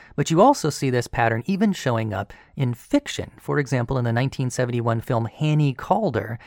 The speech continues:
Raquel Welch stars as a woman assaulted by men who puts on pants and quests for vengeance, while in the nineteen ninety-five film The Quick and the Dead, Sharon Stone stars as a gunslinger also on a quest for vengeance against a man who'd done her father wrong,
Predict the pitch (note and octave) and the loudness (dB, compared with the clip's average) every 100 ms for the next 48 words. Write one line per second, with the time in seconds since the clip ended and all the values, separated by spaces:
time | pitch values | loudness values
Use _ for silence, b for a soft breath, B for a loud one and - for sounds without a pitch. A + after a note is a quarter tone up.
0 | B B C3+ - - F#3 F3+ F3+ A3 D#3+ | B B -6 -4 -2 -2 2 2 2 0
1 | - B2 A#2 A#2 C3 B2+ A2+ B2 B2 B2 | -2 2 4 2 -2 -6 -4 -2 -2 -4
2 | - - E3+ F3 E3+ C3+ C3 B2 A2 B2 | -4 0 0 2 0 2 0 0 0 0
3 | C#3+ - D3 B2+ A#2 - E3+ E3+ - C3+ | -2 -2 -2 -2 -2 -2 -6 -6 -8 -10
4 | - C3+ C3 - - B2 G2+ C3 B2+ - | -4 -4 -4 -10 -8 -6 0 2 2 -2
5 | A2 - B B B B - C#3+ D3+ C#3+ | -8 -10 B B B B 0 2 4 2
6 | C#3+ D3+ D3 C#3 C#3 C3 A#2+ C#3+ G3+ - | 2 2 2 2 2 2 0 0 0 -2
7 | - A2+ G#2+ G#2+ A#2+ D3 C#3 B2 A#2 A2+ | -2 0 0 -4 -4 -2 0 0 0 4
8 | G3 C3 B B B _ - F3+ E3+ D#3+ | 4 4 B B B _ -4 2 2 2
9 | - G#3 C4 A3+ - A2+ A2+ C3 B2 A#2 | 0 0 2 2 4 4 4 0 -4 0
10 | D3+ G3 - C3+ B2 C#3+ - E3+ B3 C#4+ | 2 2 2 0 2 0 2 4 6 4
11 | F#3 D#3+ C#3+ C#3+ - A#2 - - C3+ B2+ | 4 4 4 2 2 0 0 -2 2 2
12 | B2 C#3 C#3+ B2 B2 D3+ D3+ E3 F#3 C3+ | 2 -2 -2 -2 -2 -2 2 4 4 4
13 | C3 C3+ B2 A#2+ B2 C3+ A#2+ B2+ C3 A#2 | 2 0 0 0 -2 0 2 2 0 0
14 | G#2 B2 | -2 -4